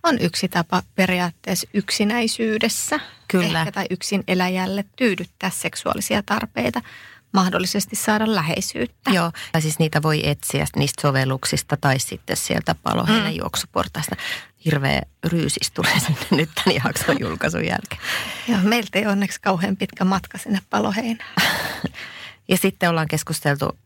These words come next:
Speaker 2: avoimesta suhteesta
Speaker 1: Joo.
Speaker 2: myös.
Speaker 1: Mites sitten toi polyamoria?
Speaker 2: No se, siis se on käsittääkseni siis taas sit se, että sulla on sitten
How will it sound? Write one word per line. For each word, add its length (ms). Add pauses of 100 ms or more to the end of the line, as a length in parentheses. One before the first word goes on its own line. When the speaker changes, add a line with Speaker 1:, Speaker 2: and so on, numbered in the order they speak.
(160)
Speaker 2:
avoimesta 540
suhteesta 600 (300)
Speaker 1:
Joo. 280
Speaker 2:
myös. 380 (260)
Speaker 1:
Mites 340
sitten 280
toi 160
polyamoria? 840 (280)
Speaker 2:
No 120
se, 280
siis 260
se 140
on 180
käsittääkseni 600
siis 240
taas 260
sit 200
se, 200
että 220
sulla 260
on 60
sitten 460